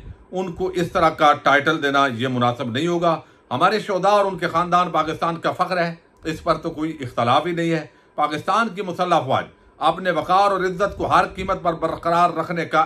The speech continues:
عہد کرتی ہیں۔ تو پاکستان کی مسلح افواج کی عزت اسی میں ہے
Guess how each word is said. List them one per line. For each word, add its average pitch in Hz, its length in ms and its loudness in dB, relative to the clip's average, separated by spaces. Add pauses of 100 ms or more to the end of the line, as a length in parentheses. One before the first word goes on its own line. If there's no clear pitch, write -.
عہد 156 260 2
کرتی 113 260 -8
ہیں۔ 85 100 -12 (400)
تو 180 80 -12
پاکستان 151 520 -4
کی 180 140 -12
مسلح 185 320 -4
افواج 175 440 2
کی 170 220 -8
عزت 170 280 -4
اسی 185 260 -8
میں 156 120 0
ہے 104 160 -2